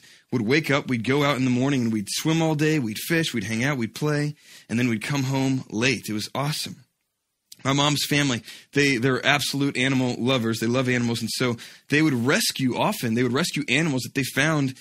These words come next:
in the neighborhood that maybe got abandoned by their mother or whatever. So, so we always had baby raccoons,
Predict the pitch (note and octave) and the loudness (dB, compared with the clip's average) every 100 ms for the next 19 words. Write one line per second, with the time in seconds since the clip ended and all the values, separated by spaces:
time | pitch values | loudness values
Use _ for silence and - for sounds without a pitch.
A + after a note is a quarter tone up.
0 | - - - C3+ C3+ B2+ F3 D3 A#2+ A2 | -18 -20 -6 0 2 4 2 2 0 -2
1 | F#2+ A2+ A2+ A2 G#2+ G2+ A2+ G#2+ C#3 C#3 | -2 -2 0 -2 -2 -2 -2 0 2 2
2 | B2+ A#2+ A2+ B2 D3 C#3+ B2 C3 E3+ A#2+ | 2 0 0 0 0 0 0 2 0 0
3 | - D3 B2 - - D3+ C#3+ D3 E3 D#3+ | 0 0 -2 -8 -2 0 2 2 2 0
4 | D#3 C3 C3 C#3+ C3 B2+ A#2+ - E3+ E3+ | 0 0 2 2 2 2 0 0 0 0
5 | E3 E3 | 0 -4